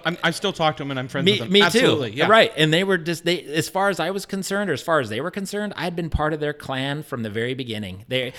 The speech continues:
Speaker 1: Well,
Speaker 2: they
Speaker 1: and
Speaker 2: were
Speaker 1: you brought,
Speaker 2: so
Speaker 1: and you
Speaker 2: cool.
Speaker 1: brought two vehicles, and they still, like, I, I was just, I was a, a, a, a grateful chauffeur.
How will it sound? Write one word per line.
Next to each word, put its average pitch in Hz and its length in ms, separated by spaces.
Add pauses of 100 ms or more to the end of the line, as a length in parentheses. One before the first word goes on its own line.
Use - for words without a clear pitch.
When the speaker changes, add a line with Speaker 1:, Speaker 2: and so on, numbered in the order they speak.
(100)
Speaker 1:
Well, - 120
Speaker 2:
they 151 100
Speaker 1:
and 151 80
Speaker 2:
were 175 80
Speaker 1:
you 277 160
brought, 202 160
Speaker 2:
so 147 120
Speaker 1:
and 175 140
you - 100
Speaker 2:
cool. - 80
Speaker 1:
brought 180 200
two 160 140
vehicles, 151 480
and 131 100
they 131 80
still, 127 200
like, 120 220
I, 135 160 (140)
I 214 140
was 311 160
just, 208 200 (200)
I 190 100
was 220 220
a, 165 180
a, 151 60 (180)
a, 135 220
a 160 80
grateful 170 420
chauffeur. 143 720